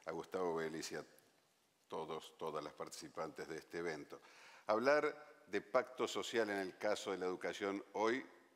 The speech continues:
es casi una redundancia porque, eh, hoy es un día muy especial para los que trabajamos en la educación argentina, porque están comenzando las clases. Y esto no debería decirnos nada especial,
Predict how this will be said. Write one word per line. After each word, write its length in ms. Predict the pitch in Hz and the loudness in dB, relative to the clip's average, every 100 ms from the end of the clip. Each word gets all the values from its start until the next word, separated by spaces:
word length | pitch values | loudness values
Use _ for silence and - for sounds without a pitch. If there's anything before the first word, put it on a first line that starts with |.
| _ _ - | _ _ -8
es 500 | 98 101 - - - - _ _ _ _ _ _ _ - - - | -2 -2 -2 -6 -10 -20 _ _ _ _ _ _ _ -12 -12 -10
casi 380 | - 101 - 113 | 2 2 4 0
una 180 | 104 95 | 0 2
redundancia 720 | 95 92 92 120 110 113 98 | 2 0 4 4 4 2 0
porque, 540 | 98 90 - 95 92 - - - - _ | -2 -2 -2 0 0 -4 -16 -20 -20 _
eh, 320 | - 92 95 - | -4 -2 0 0
hoy 100 | 113 | 0
es 120 | 107 | 0
un 80 | 110 | 2
día 120 | 113 | 4
muy 100 | 113 | 4
especial 680 | 95 95 - 117 104 82 - - - - | 0 -2 2 6 6 2 -10 -18 -20 -4
para 220 | 90 90 | -2 -2
los 200 | 87 - | -4 -6
que 100 | 92 | -6
trabajamos 760 | 95 90 85 104 95 95 - - - - _ - | 0 0 2 2 2 0 -4 -10 -20 -20 _ -10
en 100 | 87 | 0
la 80 | 90 | 2
educación 420 | 87 92 - 98 | 2 0 0 -2
argentina, 560 | 90 101 82 104 92 | -2 -2 -2 -2 0
porque 180 | 82 80 | -2 -6
están 200 | - 107 | -6 -4
comenzando 460 | 113 101 113 104 98 | -2 -2 -2 0 0
las 140 | 85 | 0
clases. 520 | - 110 90 - 73 - - - - | 4 4 4 0 -6 -10 -16 -20 -12
Y 80 | 107 | -4
esto 400 | 127 - 131 113 | -4 0 2 2
no 260 | 101 95 104 | 2 2 4
debería 460 | 104 98 98 107 | 4 2 2 2
decirnos 460 | 98 87 107 98 90 | 2 2 -2 -2 -2
nada 180 | 107 98 | 0 0
especial, 640 | - 92 135 117 87 | -2 -4 2 6 4